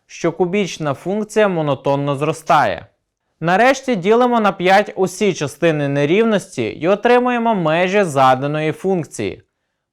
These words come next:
Маємо, задана функція лежить у межах двадцяти п'яти та мінус нуль цілих дві десятих. Тому робимо висновки, що найбільшим значенням функції є двадцять п'ять,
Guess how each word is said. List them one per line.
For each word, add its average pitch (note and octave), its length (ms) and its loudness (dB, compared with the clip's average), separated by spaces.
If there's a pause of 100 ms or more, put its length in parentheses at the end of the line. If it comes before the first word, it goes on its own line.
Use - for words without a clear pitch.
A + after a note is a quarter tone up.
Маємо, D#3+ 540 0 (240)
задана G#3 540 2
функція A#3 540 -2
лежить E3+ 520 0
у D3 100 -4
межах F3+ 560 0
двадцяти D3 540 -2
п'яти F#3+ 760 -2
та D#3 120 2
мінус F3+ 560 -4
нуль D3+ 220 -2
цілих C#3+ 580 -2
дві B2 240 -4
десятих. C3 680 -2 (420)
Тому C4 400 0
робимо G#3 440 2
висновки, D#3+ 520 0
що E3+ 200 -4
найбільшим F3+ 600 0
значенням C3 640 -4
функції E3+ 640 -4
є D3+ 220 0
двадцять B2 500 -4
п'ять, G#3 380 -2